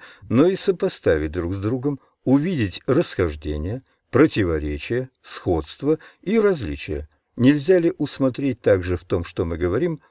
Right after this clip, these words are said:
что-либо новое? Давайте обсудим этот вопрос, рассмотрим его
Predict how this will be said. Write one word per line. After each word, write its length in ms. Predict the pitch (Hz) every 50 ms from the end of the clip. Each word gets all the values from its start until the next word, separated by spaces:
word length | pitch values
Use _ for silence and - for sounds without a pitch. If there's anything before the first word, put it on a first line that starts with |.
| _ _ -
что-либо 640 | - - - - 151 147 139 131 135 123 127 123
новое? 480 | 123 127 107 78 71 69 69 69 71 - _ _ _ _ _ -
Давайте 460 | - 123 151 165 190 175 - - 160
обсудим 460 | 156 - - - 185 151 113 85 73
этот 260 | 76 - 85 80 -
вопрос, 540 | 92 90 87 - - 151 185 170 - - - _ _ _ _ _ -
рассмотрим 720 | 107 107 110 107 - - 160 190 190 - 156 156 147 143
его 320 | 139 139 131 131 127